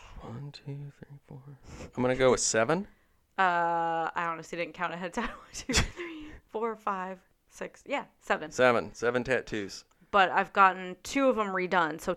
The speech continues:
Speaker 2: technically is it nine? Because those two changed.
Speaker 1: Uh, it's
Speaker 2: Sure,
Speaker 1: up to
Speaker 2: seven
Speaker 1: you,
Speaker 2: or nine.
Speaker 1: however you wanna identify.
Speaker 2: All right. How it, <laughs> right. Today I'm feeling like I identify with nine tattoos.
Speaker 1: There you go.
Speaker 2: <laughs>
Speaker 1: There you go.
Speaker 2: Um, what's my favorite color?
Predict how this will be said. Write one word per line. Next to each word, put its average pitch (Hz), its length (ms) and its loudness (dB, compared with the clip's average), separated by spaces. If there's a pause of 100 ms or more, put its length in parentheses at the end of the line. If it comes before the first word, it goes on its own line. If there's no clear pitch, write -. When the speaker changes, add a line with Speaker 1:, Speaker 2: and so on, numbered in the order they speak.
Speaker 2:
technically 247 680 -4
is 254 120 0
it 254 100 0
nine? 254 400 2
Because 208 280 -6
those 190 260 0
two 208 320 -4
changed. - 680 -10 (220)
Speaker 1:
Uh, - 100 -2 (280)
it's - 180 0
Speaker 2:
Sure, 202 340 6
Speaker 1:
up - 60 2
to - 80 -8
Speaker 2:
seven 254 200 8
Speaker 1:
you, 262 60 10
Speaker 2:
or 233 60 8
nine. 196 120 4
Speaker 1:
however 113 240 6
you 110 140 -2
wanna 110 160 0
identify. 101 560 0
Speaker 2:
All 190 120 6
right. 156 180 2 (140)
How 170 180 -4
it, 165 120 -8
<laughs> - 0 -
right. 180 240 -8 (420)
Today 415 260 2
I'm 311 100 -2
feeling 277 340 0
like 214 180 2
I 220 80 6
identify 196 420 0
with 180 140 -4
nine 160 260 -6
tattoos. - 360 -6 (320)
Speaker 1:
There 101 140 -2
you 131 40 -2 (100)
go. 320 80 6
Speaker 2:
<laughs> - 60 -8
Speaker 1:
There 95 140 -2
you 98 120 -6
go. - 560 -4
Speaker 2:
Um, 220 540 6
what's 214 280 -4
my 254 100 -2
favorite 240 300 -2
color? 208 400 -4